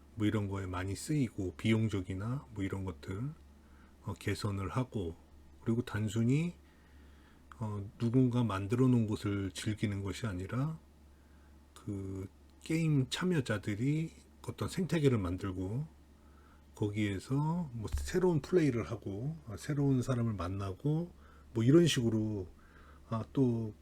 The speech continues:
플레이어가 창작자가 되어서 뭐 이렇게, 네,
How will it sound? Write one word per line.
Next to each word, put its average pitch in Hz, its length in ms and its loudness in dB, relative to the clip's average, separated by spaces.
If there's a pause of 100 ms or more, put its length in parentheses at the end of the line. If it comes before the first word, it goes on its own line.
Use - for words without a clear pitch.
(160)
플레이어가 175 520 6
창작자가 151 720 -2
되어서 143 680 -2 (100)
뭐 110 120 -4
이렇게, 98 400 -6 (760)
네, 92 240 -8